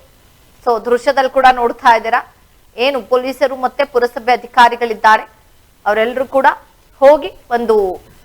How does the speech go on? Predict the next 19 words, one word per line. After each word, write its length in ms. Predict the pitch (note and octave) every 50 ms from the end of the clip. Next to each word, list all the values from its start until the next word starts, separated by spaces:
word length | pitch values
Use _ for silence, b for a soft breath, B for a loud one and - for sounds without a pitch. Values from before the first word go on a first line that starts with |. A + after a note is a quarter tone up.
| _ _ _ - G3
ಯಾವ್ಯಾವ 580 | A3+ C#4 D4+ E4 F4+ F4 F4 E4 D#4 D#4 D#4 D4+ D#4+ - -
ಅಂಗಡಿಗಳು 840 | A#3 B3 B3+ C4+ C4 C#4+ C#4+ C#4 C4+ C4 B3+ C#4 C4 A#3 B3 A#3+ A3+ - - B3+
ಇದ್ದೋ 360 | C4+ B3 A3+ - - F#3 - - _ _ _ _ _ _ _
ಒತ್ತುವರಿ 380 | - A3+ A3+ C#4+ C#4 C4+ B3+ C4
ಮಾಡ್ಕೊಂಡಿದ್ದು 640 | B3 A#3 G#3+ G#3 G#3+ - A#3+ A3 G#3 F#3 - - B3+ - -
ಅವನ್ನೆಲ್ಲ 460 | A#3 A3+ A3 A#3+ A#3 A#3 B3+ C4 C4 B3+
ಕೂಡ 260 | B3+ - A#3 A3+ B3 D#4+ G4+ - _ _ _ _ _ _ _ -
ತೆರವು 300 | D#4 D4+ D4+ D4 D4 C#4+
ಮಾಡುವಂತ 380 | C4+ A#3+ A3+ A3 G#3+ G#3 G3+ -
ಕೆಲಸಕ್ಕೆ 500 | C#4 - - F4 E4+ D#4+ - D4+ - -
ಮುಂದಾಗಿದ್ದಾರೆ. 680 | F#3+ F#3+ F#3 F#3 F3 D#3+ D3+ D3 F#3 G3+ - C3 F2+ - - - - - _ _ _ _ _ _ _ _ _ _ _ _ - C4+
ಇನ್ನು 220 | D4 F4 F#4 F4+
ಪಟ್ಟಣದ 360 | F4 D#4+ - - F#4 F#4 F4 F#4
ಪ್ರಮುಖ 480 | F#4 F#4 F#4 D#4 D4 D4 E4+ F#4+ F4 G4 G4+ F#4+
ರಸ್ತೆಗಳನ್ನ 520 | F4+ F4+ - - F#4 D4 E4 E4 D#4+ D#4 D#4 D4
ಒತ್ತುವರಿ 360 | C#4 C4 - D#4+ D4+ D4+ D4
ಮಾಡ್ಕೊಂಡಿದ್ದಂತಹ, 800 | C#4+ C#4 C4 B3+ B3+ - C#4 C4 C4 A#3 B3 A#3+ A#3+ - C4+ C4+
ಅಕ್ರಮವಾಗಿ 680 | B3+ A3 - C4 B3+ C4 B3+ A#3 B3 A#3 A#3 A#3+ A#3+ A#3+
ನಿರ್ಮಿಸಿಕೊಂಡಿದ್ದಂತಹ 1080 | B3+ C#4 C#4+ D4+ E4+ E4+ - - - D4+ C#4 B3+ B3 G#3+ A#3+ A3+ A#3 - B3+ D#4+ -